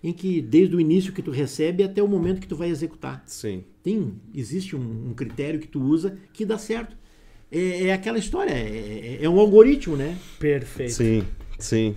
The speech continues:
Speaker 1: Passo a passo até, até tu chegar no, no, no que tu quer.
Speaker 3: E, e
Speaker 1: Então não tem,
Speaker 3: e tu
Speaker 1: é,
Speaker 3: sabe,
Speaker 1: tem
Speaker 3: sabe
Speaker 1: que ser assim, porque se tu não, se tu não trabalhar com inteligência hoje, tu perde.
Speaker 3: É.
Speaker 1: Já tá difícil tu empatar o jogo com eles, né?
Speaker 2: Uhum.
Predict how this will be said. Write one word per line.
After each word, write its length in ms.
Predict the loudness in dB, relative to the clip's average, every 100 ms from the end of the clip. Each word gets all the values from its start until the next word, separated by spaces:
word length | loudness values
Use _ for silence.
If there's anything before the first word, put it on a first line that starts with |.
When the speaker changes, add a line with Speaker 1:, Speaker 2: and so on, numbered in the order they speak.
| -4
Speaker 1:
Passo 280 | -4 0 0
a 40 |
passo 380 | 0 -2 0 -2
até, 400 | 0 2 0 -4 -10 -18 -14
até 260 | -4 0 0
tu 100 | 0
chegar 380 | -4 -4 -2
no, 100 | -2
no, 120 | -2 0
no 100 | -2
que 100 | -4
tu 80 |
quer. 240 | -6 -10 -12 _ _ _ _ _
Speaker 3:
E, 120 | -16 -10
e 60 | -8
Speaker 1:
Então 340 | -6 -6 -4 -4
não 140 | -2
tem, 320 | 0 0 -2 -8
Speaker 3:
e 140 | -6 -4
tu 20 |
Speaker 1:
é, 20 |
Speaker 3:
sabe, 240 | 0 2
Speaker 1:
tem 100 | 4
Speaker 3:
sabe 80 | 4
Speaker 1:
que 40 | 4
ser 60 |
assim, 320 | 2 0 -4 -4
porque 220 | -10 -8
se 140 | -10
tu 120 | -2 2
não, 300 | 4 2 -2 -12 -20
se 100 | -6
tu 100 | -4
não 80 | 0
trabalhar 280 | 0 0
com 100 | 0
inteligência 500 | 0 2 2 0 2
hoje, 140 | 2 0
tu 100 | -2
perde. 260 | -2 -2 -4 -20 -10
Speaker 3:
É. 200 | -6 -2
Speaker 1:
Já 140 | 0
tá 220 | 0 0 0
difícil 440 | -2 -2 -2 -2
tu 40 | -6
empatar 400 | -2 -2 2 4
o 60 |
jogo 280 | 8 6 6
com 140 | 0 0
eles, 220 | 0 -2
né? 80 | -2
Speaker 2:
Uhum. 460 | -2 -2 -4 -6